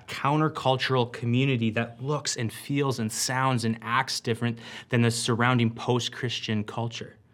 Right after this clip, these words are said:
a church that embodies and exhibits the holiness, the oneness, and the costly love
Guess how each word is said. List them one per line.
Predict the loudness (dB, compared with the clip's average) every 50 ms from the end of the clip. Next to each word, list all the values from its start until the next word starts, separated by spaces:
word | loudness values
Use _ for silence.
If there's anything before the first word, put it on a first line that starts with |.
| _ -20 -20 -20 -20 -20 -18 -18 -6 -2
a | -2 0
church | 2 4 4 4 6 6
that | 4 4
embodies | 4 4 2 4 6 6 8 8 6 4 2 2
and | 2 2
exhibits | 2 2 0 0 0 0 2 2 0 0 -2 -4
the | -6 -6
holiness, | -8 -8 -4 -2 2 2 4 4 4 4 4 2 0 -2
the | -2 -2 -2
oneness, | -2 0 2 4 4 6 6 4 2 2 2
and | 0 0
the | 0 0
costly | -4 -4 -2 0 0 0 0 -2 -4 -4 -2 -2 -2
love | -2 0 2 4 4 4 4 2 0